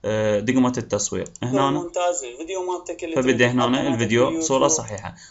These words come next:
Speaker 1: طبعًا بنهاية التراك هذا الصغير هم أكو زيادة، فأنا شلون أتخلص من عندها؟ بنفس الطريقة أجي أشغل. هنا أشوف هذه أريد أقطع هاي الجزئية. طبعًا هنا أنا أعطيته كبير حتى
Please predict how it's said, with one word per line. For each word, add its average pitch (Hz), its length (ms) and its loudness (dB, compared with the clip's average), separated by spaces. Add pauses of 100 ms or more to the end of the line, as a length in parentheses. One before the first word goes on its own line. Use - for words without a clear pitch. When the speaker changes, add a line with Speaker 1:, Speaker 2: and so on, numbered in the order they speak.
(100)
Speaker 1:
طبعًا 160 300 6
بنهاية 160 440 4 (140)
التراك 131 520 2
هذا 117 160 2
الصغير 117 460 2
هم 156 240 -2
أكو 139 240 0
زيادة، 113 540 2 (360)
فأنا 131 240 4
شلون 165 280 2
أتخلص 131 500 0
من 123 100 0
عندها؟ 120 420 -2
بنفس 185 300 -2
الطريقة 98 580 -2
أجي 113 260 -2
أشغل. 127 520 -2 (680)
هنا 120 220 -2
أشوف 120 300 -6
هذه 123 320 0
أريد 123 220 0
أقطع - 300 -2
هاي 127 180 0
الجزئية. 127 640 0 (440)
طبعًا 117 280 0
هنا 123 180 -2
أنا 110 140 2
أعطيته 113 400 -2
كبير 127 480 -4
حتى - 380 -6